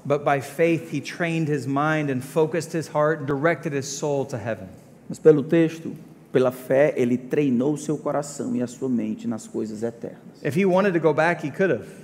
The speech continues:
Speaker 2: Porque se ele quisesse voltar, ele teria voltado.
Speaker 1: But he didn't because he longed for heaven.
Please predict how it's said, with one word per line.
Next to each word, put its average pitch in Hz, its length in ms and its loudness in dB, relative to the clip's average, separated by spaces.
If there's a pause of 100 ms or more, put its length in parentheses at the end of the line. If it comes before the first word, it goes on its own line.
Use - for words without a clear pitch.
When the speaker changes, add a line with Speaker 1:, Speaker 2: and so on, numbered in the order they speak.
(220)
Speaker 2:
Porque 127 220 0
se - 200 -2
ele 123 160 4
quisesse 131 420 2
voltar, 110 320 -2
ele 135 120 -2
teria 202 360 -2
voltado. - 400 -10 (220)
Speaker 1:
But 147 180 2
he 139 80 0
didn't 151 300 0
because 131 320 -2
he 127 60 -2
longed 131 520 -2
for 123 140 -8
heaven. 98 280 -10